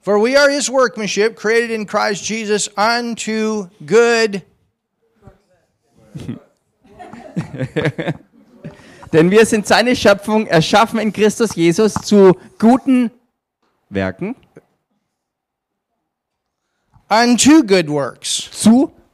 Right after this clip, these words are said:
Speaker 2: guten Werken.
Speaker 1: Created in Christ Jesus unto good works. And it says,
Speaker 2: Erschaffen in Christus Jesus zu guten Werken. Und es heißt,
Speaker 1: which God hath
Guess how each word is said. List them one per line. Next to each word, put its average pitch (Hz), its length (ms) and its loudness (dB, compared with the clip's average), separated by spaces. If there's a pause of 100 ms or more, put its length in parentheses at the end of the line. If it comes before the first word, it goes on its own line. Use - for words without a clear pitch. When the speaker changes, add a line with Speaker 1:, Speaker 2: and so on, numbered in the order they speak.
Speaker 2:
guten 165 440 2
Werken. 220 520 -2 (4000)
Speaker 1:
Created 233 520 2
in 254 200 -8
Christ 226 480 -4
Jesus 240 500 -6
unto 226 760 -4
good 202 340 -2
works. 202 380 -4
And 196 160 -6
it 202 100 -8
says, 240 840 -2
Speaker 2:
Erschaffen 202 480 0
in 214 180 -6
Christus 208 500 -6
Jesus 165 520 -4
zu 226 240 -8
guten 233 460 -8
Werken. 170 460 -4
Und 139 160 -8
es 123 160 -8
heißt, 127 480 -6
Speaker 1:
which 208 320 0
God 240 460 4
hath 220 540 0